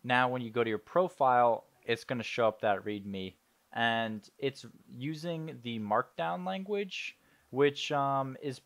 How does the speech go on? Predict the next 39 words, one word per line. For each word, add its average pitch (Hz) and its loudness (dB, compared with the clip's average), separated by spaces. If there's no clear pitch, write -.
pretty 185 -4
simple 175 -8
to 131 -8
use. 117 -6
And 104 0
I'll 107 4
also 131 4
leave 120 -6
this 117 -2
cheat - -6
sheet 110 -6
on 113 -2
how 127 6
to 127 0
use 120 -6
it 107 -6
below. 107 2
And 127 -2
the 113 2
cool 226 -2
thing 143 -8
is 113 -4
you 113 -10
can 127 -10
also 135 0
use 113 -8
images 117 -4
with 98 -6
it. 95 -2
So 131 2
say - -6
if 165 -8
we 170 -8
just 151 -12
copy 139 -4
this 110 -2
right 107 -2
here, 92 -8
and 101 -4